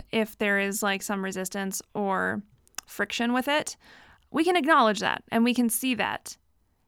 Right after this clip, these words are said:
And then we can do something about that, right?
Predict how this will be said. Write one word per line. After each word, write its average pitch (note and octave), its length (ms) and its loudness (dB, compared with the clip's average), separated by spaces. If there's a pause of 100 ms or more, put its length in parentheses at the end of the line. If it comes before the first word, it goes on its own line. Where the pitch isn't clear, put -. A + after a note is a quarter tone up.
(160)
And C4 320 4
then G#3+ 580 0
we A3+ 140 2
can A3 200 0
do G#3 160 -2
something F3+ 360 -6
about - 260 -8
that, - 240 -6 (240)
right? G3+ 360 -2